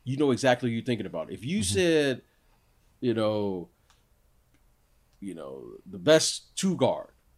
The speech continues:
Speaker 1: you know who, what that lane is. If you
Speaker 2: Mm-hmm.
Speaker 1: said, you know, powerful athletes, you know who that is. If you said the best defensive center, you,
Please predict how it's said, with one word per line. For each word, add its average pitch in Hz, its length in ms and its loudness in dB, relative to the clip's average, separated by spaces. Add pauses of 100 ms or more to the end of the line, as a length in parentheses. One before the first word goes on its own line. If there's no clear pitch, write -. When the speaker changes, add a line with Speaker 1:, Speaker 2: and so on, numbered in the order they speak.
(520)
Speaker 1:
you 151 220 -2
know 160 200 6
who, 143 180 4
what 120 220 2
that 117 160 2
lane 104 300 -4
is. - 240 -20
If 104 140 -10
you 165 160 -2
Speaker 2:
Mm-hmm. 190 120 0
Speaker 1:
said, 151 580 4 (340)
you 120 140 0
know, 107 420 0
powerful 156 520 6
athletes, 107 560 -4
you 98 220 -4
know 131 120 2
who 127 120 -2
that 120 140 0
is. 87 100 -12
If 110 60 -10
you 160 100 -2
said 165 180 -2
the 127 80 -2
best 156 300 2
defensive 131 760 -2
center, 107 480 0
you, 131 400 0